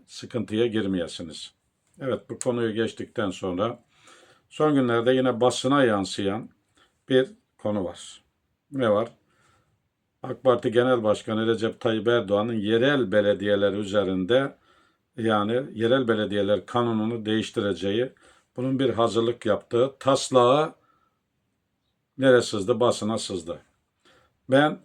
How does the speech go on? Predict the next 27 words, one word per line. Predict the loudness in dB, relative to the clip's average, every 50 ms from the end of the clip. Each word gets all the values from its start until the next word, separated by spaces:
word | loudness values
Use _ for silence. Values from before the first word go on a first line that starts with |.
| -14
iki | -12 -6 -2 0 2
dönemdir | 2 4 2 2 2 0 0
meclis | 2 0 0 0 -2 -4 -4 0
üyesi | 0 0 0 0 0 0
olarak | 0 0 0 -2 -2 -4
ve | -4 -4
gazeteci | 0 0 0 0 0 0 -2 0 2 2
olarak | 2 2 2 2 0 -2 -2 -6 -14 _ _ _ _ _ _ _ _ _
her | 2 4 6 6 6 6
mecliste | 6 6 4 4 2 -2 -6 -2 0 0 2 2
de | 0 0
söylediğim, | 0 0 -2 0 0 0 0 0 -2 0 2
her | 2 2 2
mecliste | 2 0 0 0 -2 -6 -4 0 0
önümüze | 0 2 0 -2 -2 -4 -4
gelen | -2 -2 -2 -2 -4
sorunlarda | -4 -4 -2 -2 0 0 0 -2 -2 -2 -2 -4 -4
söylediğim | -2 0 0 2 2 2 0 0 -4 -4 -4
bir | -6 -6 -4
kelime | -4 -2 -2 -2 -4 -4 -4 -4
var. | -4 -4 -4 -6 _ _ _ _ _ _ _ _ _ _ _ _ _ _ _ -2
Bu | 2 2 4 4 6 6
belediye | 6 8 6 4 4 2 0 0 0 -2
kanunlarıyla | -2 -2 0 0 0 0 0 -2 0 0 2 4 4 4 6 6 4 2 2
bu | 2 0 0
iş | -2 -2 -4 -6
yürümez. | -4 -4 -4 -4 -4 -6 -6 -10 -18